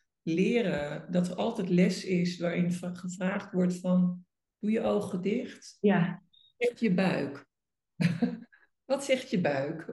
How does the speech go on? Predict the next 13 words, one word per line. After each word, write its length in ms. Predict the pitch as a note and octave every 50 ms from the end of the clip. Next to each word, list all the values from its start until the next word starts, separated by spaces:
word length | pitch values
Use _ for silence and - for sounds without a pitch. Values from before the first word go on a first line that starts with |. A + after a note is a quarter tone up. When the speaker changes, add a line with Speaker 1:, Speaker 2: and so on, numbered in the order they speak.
| - F#3 F3
Speaker 1:
Of 260 | A#3+ - - - - _
wat 220 | - A3+ C4+ B3
zegt 220 | - F4 C4 - -
je 80 | A3 G3+
hart? 440 | F#3 F3+ D#3 D3 D3 D3+ - - - - _ _ _ _ _ _ _ _ _
Speaker 2:
Ja. 480 | - E3+ F#3+ F#3+ F#3+ F#3+ F#3+ F#3 F#3+
Speaker 1:
Eh, 60 | F#3 F#3 - _ _ _ _ _
of, 280 | - G#3+ G3 F#3 -
eh, 160 | - G3+ G3+ F#3+
wat 160 | A3+ A#3 -
zou 180 | - B3+ B3 A#3
wijsheid 560 | A#3+ A#3+ B3 A#3+ G#3 - - D3 C#3 - -
zeggen? 600 | - - C#3+ C3+ - - - C3+ C3+ C#3 - -